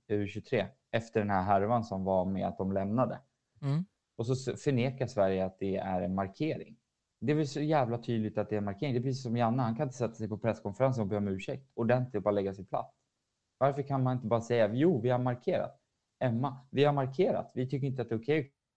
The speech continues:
Speaker 1: att kritisera oss i media.
Speaker 2: Mm.
Speaker 1: Det här tar vi internt."
Speaker 2: Ja.
Speaker 1: Jag, jag, jag förstår inte varför man inte bara kan vara uppriktig och ärlig från förbundets sida när man vill,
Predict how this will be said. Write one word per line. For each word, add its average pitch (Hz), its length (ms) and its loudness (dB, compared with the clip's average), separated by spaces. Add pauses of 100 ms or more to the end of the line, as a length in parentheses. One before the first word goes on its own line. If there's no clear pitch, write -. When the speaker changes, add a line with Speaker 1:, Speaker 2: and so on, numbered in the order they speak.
(160)
Speaker 1:
att - 180 -20
kritisera - 360 -6
oss 113 160 -10
i 101 40 -6
media. 110 320 -6 (260)
Speaker 2:
Mm. 139 140 0
Speaker 1:
Det 127 100 0
här 135 140 4
tar 131 180 2
vi 113 100 0
internt." 113 400 -4 (1600)
Speaker 2:
Ja. 151 200 2
Speaker 1:
Jag, 139 240 4
jag, 113 160 0
jag 135 220 0
förstår 156 340 2
inte 117 160 -2
varför 117 200 -2
man 117 100 0
inte 110 100 -4
bara 110 160 2
kan 107 160 -4
vara 107 160 2
uppriktig 120 560 -4
och 120 60 4
ärlig 120 380 2
från 104 420 -2
förbundets 104 500 -2
sida 110 340 -4
när 101 60 -2
man 107 160 2
vill, 104 200 2